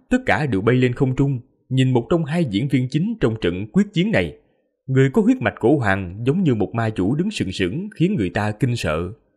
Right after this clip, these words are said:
Thân hình của gã cao lớn, tóc đen rối tung, buông xuống thắt lưng, ánh mắt tràn ngập ánh sáng giả tính, chiếu ra hào quang dài tới mấy chục thước, khiến cho người ta khiếp sợ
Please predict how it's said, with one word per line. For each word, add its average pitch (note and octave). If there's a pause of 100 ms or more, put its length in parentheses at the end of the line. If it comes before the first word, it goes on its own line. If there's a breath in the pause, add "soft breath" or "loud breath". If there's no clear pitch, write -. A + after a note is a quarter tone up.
(1300)
Thân A#2
hình F#2+
của -
gã G#2+
cao G#2+
lớn, C#3 (120)
tóc A3+
đen A#2+
rối D3+
tung, B2+
buông A#2+
xuống D#3
thắt G#3+
lưng, C3 (380)
ánh A3
mắt B3+
tràn G#2+
ngập -
ánh F#3
sáng G3+
giả F#2+
tính, G#3 (600)
chiếu E3
ra C#3+
hào F#2
quang A2
dài F#2+
tới C3+
mấy F3
chục D#3
thước, A3+ (280)
khiến D#3
cho D3
người F#2+
ta G#2
khiếp -
sợ F2+